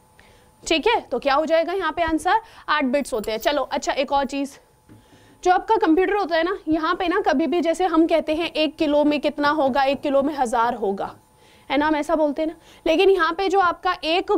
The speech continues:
किलो होता है ना, उसके अंदर आपको क्या मिलेगा? वन ज़ीरो टू फ़ोर मिलता है। क्या मिलता है आपको? वन ज़ीरो टू फ़ोर मिलता है, क्योंकि यहाँ पे सारी चीज़ें किस में चलती हैं?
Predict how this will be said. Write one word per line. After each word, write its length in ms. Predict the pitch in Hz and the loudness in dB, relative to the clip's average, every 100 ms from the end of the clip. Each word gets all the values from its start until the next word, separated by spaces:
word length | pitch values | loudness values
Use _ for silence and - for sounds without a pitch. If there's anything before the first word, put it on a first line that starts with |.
| - | 2
किलो 300 | 330 339 381 | 2 4 4
होता 280 | 339 262 330 | 2 0 -2
है 160 | 311 | -2
ना, 100 | 320 | -4
उसके 260 | 320 302 - | -4 -6 -2
अंदर 200 | 339 330 | 0 0
आपको 460 | 320 294 - 294 359 440 - - _ _ _ - - - | 0 -2 0 2 2 0 -10 -20 _ _ _ -20 -20 -4
क्या 200 | 320 330 | 0 2
मिलेगा? 440 | 330 330 320 370 | 2 0 0 0
वन 280 | 370 294 330 | 0 0 0
ज़ीरो 240 | 320 320 359 | 0 -2 -2
टू 260 | 359 330 | 2 0
फ़ोर 280 | 311 320 339 | 0 0 2
मिलता 360 | 320 262 226 220 | 2 2 0 -2
है। 200 | 214 190 - - _ | -4 -8 -14 -20 _
क्या 120 | - 277 | -2 2
मिलता 280 | 330 330 330 | 2 2 0
है 60 | |
आपको? 320 | 330 330 349 381 | 0 -2 0 2
वन 260 | 392 277 302 | 2 2 2
ज़ीरो 220 | 294 320 | 2 0
टू 200 | 370 339 311 | 0 0 0
फ़ोर 200 | 330 320 | 0 0
मिलता 280 | 262 240 | 0 -2
है, 140 | 269 349 | -2 -2
क्योंकि 260 | 330 311 359 | -2 0 0
यहाँ 240 | 320 285 | 0 -2
पे 140 | 285 | -2
सारी 340 | 359 294 277 330 | -2 -2 0 0
चीज़ें 320 | 330 320 339 | 0 0 0
किस 180 | 320 320 | -2 -2
में 100 | 330 | 0
चलती 300 | 330 302 311 | 0 0 0
हैं? 300 | 320 320 415 | 0 0 0